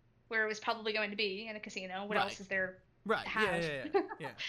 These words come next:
Speaker 1: <laughs> Um, when you do that,
Speaker 2: Oh, that would've been cool.
Speaker 1: you don't have to actually pay for the venue because they make so much money
Speaker 2: Off
Speaker 1: off of the
Speaker 2: al-
Speaker 1: tickets and off of the hotel rooms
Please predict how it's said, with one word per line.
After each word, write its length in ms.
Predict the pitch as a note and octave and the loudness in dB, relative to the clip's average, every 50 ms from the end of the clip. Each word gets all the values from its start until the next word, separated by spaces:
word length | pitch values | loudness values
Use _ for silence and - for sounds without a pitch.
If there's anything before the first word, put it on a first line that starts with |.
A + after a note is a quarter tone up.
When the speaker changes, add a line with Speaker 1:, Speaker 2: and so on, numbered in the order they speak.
| - - | -6 -6
Speaker 1:
<laughs> 260 | - - - - - | -8 -8 -10 -4 2
Um, 380 | B3 B3+ A#3+ A3+ A3 G#3+ G3+ - - A#3+ | 4 6 6 6 4 2 -2 -8 -6 -2
when 200 | A#3+ A#3+ B3 B3 | 0 0 2 2
you 120 | A#3+ A3 | 0 -2
do 340 | G3+ - - B3+ C#4 D4 C4+ | -4 0 0 0 0 2 2
that, 360 | A3+ G3+ F#3+ F#3+ F#3+ F#3+ F3+ | 4 4 4 4 4 2 2
Speaker 2:
Oh, 40 | C3 | 0
that 60 | B2 | -4
would've 160 | A#2 A2 G#2+ | -6 -8 -10
been 80 | A2+ A#2+ | -12 -14
cool. 360 | - - A2 A2 G#2+ A2 - - _ _ _ | -12 -12 -10 -10 -10 -10 -12 -16 _ _ _
Speaker 1:
you 160 | A#3+ C4 C4+ | 0 2 6
don't 240 | B3+ B3+ C4 C4+ B3 | 6 6 6 6 6
have 260 | B3+ C#4 C4 B3 B3+ - | 4 2 2 2 0 -2
to 120 | B3 - | 0 0
actually 400 | G#3+ A3 A3+ A3 - - A#3 G#3+ G#3+ | 2 0 2 0 -2 -2 -2 -4 -6
pay 380 | - - - B3 B3 C4 C4+ | -6 -2 2 2 2 2 2
for 160 | C4 - - A#3+ | -2 -6 -10 -10
the 100 | A#3 A3 | -10 -2
venue 540 | G#3+ A#3 B3 B3+ B3+ G3+ F#3+ F3+ F3+ G#3 - - - - - - - _ _ | 0 2 2 2 0 -4 -8 -10 -10 -14 -18 -20 -20 -20 -20 -20 -20 _ _
because 340 | A#3+ A3+ - - A#3+ A#3 A#3 | -8 -4 0 0 0 2 2
they 100 | A3+ G#3 | 2 2
make 240 | G#3+ A3+ A3+ A3 - | 4 2 2 0 -4
so 100 | - A#3 | -6 -6
much 200 | G#3 G#3 - - | -4 -4 -4 -2
money 480 | A#3+ A#3 A#3+ A#3 A3 A3 G#3+ G#3+ G3+ - _ _ _ | 0 2 2 2 0 -4 -6 -6 -8 -12 _ _ _
Speaker 2:
Off 120 | - G#3+ | -8 -6
Speaker 1:
off 80 | G#3+ - | -6 -6
of 60 | B2+ A2 | -6 -8
the 60 | A#2+ | -6
Speaker 2:
al- 60 | B2 | -2
Speaker 1:
tickets 360 | - B3 A#3 A#3 - - - | -2 0 0 -2 -4 -4 -2
and 100 | A3+ G#3+ | 0 2
off 200 | G#3+ A3 G#3+ - | 2 2 2 0
of 120 | G#3+ G#3 G#3+ | -2 -4 -4
the 60 | G#3 | -4
hotel 380 | G#3+ G#3+ G#3+ - - C#4+ D4 D4 | -4 -6 -6 -2 0 0 0 0
rooms 500 | A#3 G#3 F#3+ F#3+ G3 G#3 G#3+ - - - | -4 -6 -8 -8 -10 -12 -12 -14 -18 -20